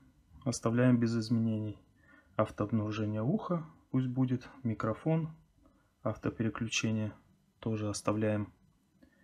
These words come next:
Давайте теперь подведём итоги.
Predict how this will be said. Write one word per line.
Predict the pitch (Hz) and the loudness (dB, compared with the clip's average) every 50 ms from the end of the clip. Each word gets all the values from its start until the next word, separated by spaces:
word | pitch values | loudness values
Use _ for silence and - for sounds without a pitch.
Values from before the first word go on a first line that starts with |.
| _ _ _ _ _ _ _ - - - - - - - - - - - - _ _ - - - - _ - - - - - _ _ _ - - _ _ _ _ _ _ _ _ _ _ _ _ - - - - - - - - - - - | _ _ _ _ _ _ _ -20 -20 -18 -18 -20 -20 -20 -20 -20 -20 -20 -20 _ _ -20 -20 -20 -20 _ -20 -20 -20 -20 -20 _ _ _ -20 -20 _ _ _ _ _ _ _ _ _ _ _ _ -20 -20 -20 -20 -20 -16 -16 -14 -14 -8 -6
Давайте | - - - 131 151 165 160 160 147 139 | -2 2 4 6 6 6 8 8 6 6
теперь | - 139 - 143 131 135 | 6 8 10 10 10 10
подведём | - 131 127 127 131 131 135 135 131 127 | 8 6 10 10 12 12 12 12 12 12
итоги. | - - 147 135 113 104 | 12 10 10 10 10 4